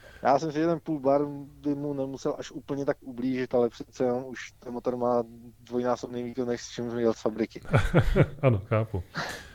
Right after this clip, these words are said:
Speaker 2: No super, Davide, tak dobrý, tak těšíme se v Sosnoví v kategorii Pro s tebou,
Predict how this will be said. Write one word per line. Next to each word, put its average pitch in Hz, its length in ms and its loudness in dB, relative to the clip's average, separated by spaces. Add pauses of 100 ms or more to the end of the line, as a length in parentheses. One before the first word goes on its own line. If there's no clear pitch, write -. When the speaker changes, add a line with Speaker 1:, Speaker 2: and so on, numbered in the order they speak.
(380)
Speaker 2:
No 123 80 6
super, 196 280 4
Davide, 127 300 6
tak 139 160 4
dobrý, 151 240 4
tak 117 140 2
těšíme 131 320 2
se 147 180 4
v - 80 0
Sosnoví 135 540 4
v - 80 -8
kategorii 127 520 6
Pro 117 400 4
s - 120 -14
tebou, 113 380 2